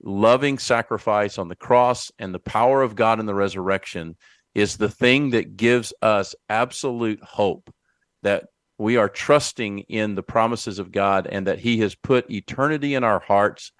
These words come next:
and that we can not only live and will live in eternity, but we can live fully in his presence, that we can know a life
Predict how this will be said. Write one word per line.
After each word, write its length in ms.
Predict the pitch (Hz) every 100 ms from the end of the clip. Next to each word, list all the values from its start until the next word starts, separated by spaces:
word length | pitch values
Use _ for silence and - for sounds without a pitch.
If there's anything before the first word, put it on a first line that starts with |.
| _ _ _
and 180 | 98 101
that 160 | 104 107
we 180 | 117 123
can 280 | - 107
not 180 | 101 110
only 260 | 123 117 104
live 640 | 107 107 156 151 104 98 -
and 200 | 98 98
will 300 | 131 202 175
live 320 | 104 92 90
in 140 | 101
eternity, 640 | 98 92 104 98 92 95 90 _ _ _
but 160 | 110 98
we 200 | 117 123
can 360 | 135 113 107
live 460 | 117 127 127 117 - _ _ _
fully 520 | - - 156 156 147
in 220 | - 113
his 240 | 104 104
presence, 600 | - - 110 92 87 -
that 160 | - 101
we 140 | 110
can 240 | 117 113 107
know 220 | 110 110
a 20 |
life 480 | 101 101 104 101 -